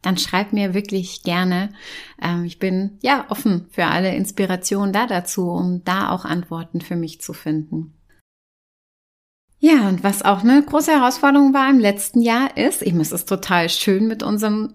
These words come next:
Sohn und mit einem Kind im Leben. Es ist eine Riesenbereicherung, aber es ist eben oft auch eine große Herausforderung. Und im letzten Jahr war so diese Autonomiephase, ja, diese Phase der Selbstwirksamkeit,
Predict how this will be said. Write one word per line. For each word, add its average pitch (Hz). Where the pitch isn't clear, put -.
Sohn 208
und 185
mit 185
einem 185
Kind 247
im 202
Leben. 196
Es 175
ist 180
eine 180
Riesenbereicherung, 196
aber 175
es 180
ist 175
eben 170
oft -
auch -
eine 170
große 202
Herausforderung. 190
Und 175
im 170
letzten 175
Jahr 165
war -
so 156
diese 156
Autonomiephase, 233
ja, 214
diese 175
Phase 185
der 175
Selbstwirksamkeit, 202